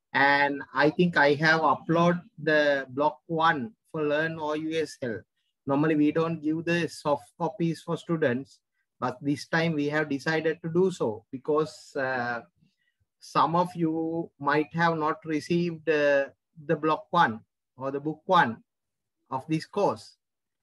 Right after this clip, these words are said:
So we decided to upload some of these, uh, books to your Learn O U S L. Uh, please, uh, download all the materials in O-,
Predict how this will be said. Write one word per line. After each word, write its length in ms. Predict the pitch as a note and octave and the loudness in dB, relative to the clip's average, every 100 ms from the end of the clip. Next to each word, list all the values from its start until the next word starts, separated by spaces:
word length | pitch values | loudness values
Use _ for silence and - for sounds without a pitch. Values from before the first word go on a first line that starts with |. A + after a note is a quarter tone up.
| _ _ | _ _
So 180 | D#3 | -6
we 200 | C#3+ D3 | -4 -4
decided 540 | - C#3+ F3 F3 F3+ E3+ | -6 -2 0 2 0 -2
to 60 | F3+ | 0
upload 520 | D#3 - E3+ F3+ E3+ | 0 0 0 0 0
some 240 | E3+ D#3 | -4 -2
of 160 | E3 D#3+ | -6 -2
these, 300 | E3+ E3 - | -2 -2 -2
uh, 520 | D#3 D3+ D3 C#3 C#3 _ E3 | 0 2 2 0 -4 _ 0
books 440 | F3+ F3 - - - | 0 0 -12 -10 -2
to 80 | F3 | 0
your 300 | D#3+ E3 D#3 | 2 2 2
Learn 340 | D3+ D#3+ F#3 _ _ - D3+ | 0 0 -4 _ _ -10 0
O 140 | D#3 | 0
U 120 | D#3 | 2
S 180 | E3+ E3+ | 0 0
L. 200 | D#3+ G#2+ - _ _ _ _ _ _ - | -2 -4 -12 _ _ _ _ _ _ -8
Uh, 540 | B2 B2 B2 B2 B2 - - | -6 -2 -2 -2 -4 -6 0
please, 400 | F3 G3 - F3+ | 2 2 2 2
uh, 180 | D#3 | 2
download 560 | C#3+ F3+ D#3+ E3 F3 E3 _ _ - | 2 2 2 4 2 2 _ _ -6
all 200 | D#3 E3+ | -2 -2
the 100 | F3 | -2
materials 760 | D3+ C3 D#3+ E3+ E3+ F3+ E3+ | -4 -2 -4 -2 2 0 0
in 420 | E3 D#3+ D#3 D#3 - C#3+ | -6 -8 -10 -16 -10 -4
O-, 240 | D#3 | -2